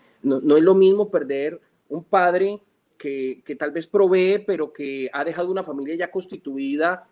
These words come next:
económicamente y que tiene su, su mamá o su esposa o sus hijos ya están, eh, en, en, en un tiempo de laboral y que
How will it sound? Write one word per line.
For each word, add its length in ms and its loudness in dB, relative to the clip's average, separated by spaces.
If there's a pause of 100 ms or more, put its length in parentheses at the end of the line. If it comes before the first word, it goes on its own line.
económicamente 1000 -4
y 100 -6
que 140 -8
tiene 520 -4 (220)
su, 300 -4
su 120 -8
mamá 640 6
o 40 -2
su 120 -12
esposa 540 0
o 100 -2
sus 240 -12
hijos 200 -8
ya 120 -4
están, 460 -4 (280)
eh, 540 -4
en, 320 -10
en, 260 -6
en 160 0
un 100 0
tiempo 320 2
de 120 4
laboral 560 0
y 80 -6
que 260 -6